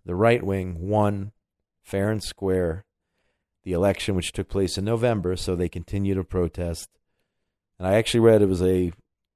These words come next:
pretty eye-opening article in the Jerusalem Post magazine over the weekend in terms of the funding for these anti-judicial, so-called judicial reform protests.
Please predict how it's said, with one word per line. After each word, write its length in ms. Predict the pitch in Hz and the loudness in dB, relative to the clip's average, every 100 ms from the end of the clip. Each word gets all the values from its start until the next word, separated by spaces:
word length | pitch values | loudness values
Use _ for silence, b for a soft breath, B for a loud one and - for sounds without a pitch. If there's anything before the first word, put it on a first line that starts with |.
| _ _ _ _ _ | _ _ _ _ _
pretty 240 | - 175 131 | -2 4 6
eye-opening 540 | 123 127 123 117 110 | 8 6 4 0 2
article 300 | 110 123 101 | 2 2 -2
in 60 | 92 | -4
the 80 | |
Jerusalem 380 | 80 101 90 98 | -2 -4 -4 -6
Post 220 | 101 95 | -2 -2
magazine 460 | 92 98 113 98 95 | 0 0 0 0 -2
over 160 | 87 87 | 0 0
the 60 | |
weekend 440 | 90 90 92 92 90 | -2 -4 -6 -6 -6
in 100 | 85 | -8
terms 300 | 110 101 90 | -8 -6 -6
of 120 | 80 | -4
the 80 | 82 | -6
funding 580 | - 156 170 107 82 | 0 2 4 2 0
for 280 | 82 95 87 | -6 -4 -2
these 320 | 85 90 85 - _ _ _ | -2 -6 -8 -16 _ _ _
anti-judicial, 1080 | 110 107 - 107 98 92 90 104 - 107 92 | -2 0 4 2 2 -2 0 0 0 0 0
so-called 600 | - 143 - 95 78 - | 4 4 6 0 0 -4
judicial 440 | - 90 101 - 90 | -8 -2 -2 0 -2
reform 340 | - 95 85 | 0 -2 -2
protests. 760 | - 95 85 92 87 - - | 0 -2 0 -4 -4 -8 -20